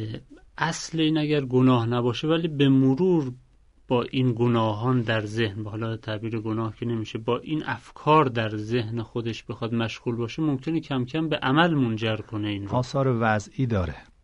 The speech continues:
Speaker 1: بله.
Speaker 2: اثر تکلیفی به این شکل که عرض کردم نداره، اما اثر وضعی رو قطعاً داره و لذا، اه، توصیه شده که پرهیز کنید از این فکرها، از این خیال بافی‌ها و از این افکار گناه پرهیز بکنید، چون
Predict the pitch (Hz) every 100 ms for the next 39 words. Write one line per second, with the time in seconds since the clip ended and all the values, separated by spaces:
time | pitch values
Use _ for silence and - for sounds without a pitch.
0 | _ _ - 113 104 98 - - - 107
1 | - 107 - - 113 120 117 110 110 -
2 | 107 101 - - 107 113 110 92 78 76
3 | 95 117 120 92 - 104 92 92 92 -
4 | 139 131 104 95 127 90 78 76 85 87
5 | 92 95 113 120 - - - - - -
6 | _ - 95 101 151 113 127 101 - 131
7 | 131 123 113 135 113 98 113 - - 101
8 | 82 87 92 - 90 - - 82 80 -
9 | _ _ _ _ _ _ - 87 117 -
10 | 143 90 90 90 - 90 95 87 - 92
11 | 139 127 - - - - 135 139 113 107
12 | 113 98 - 95 123 135 135 135 131 -
13 | 127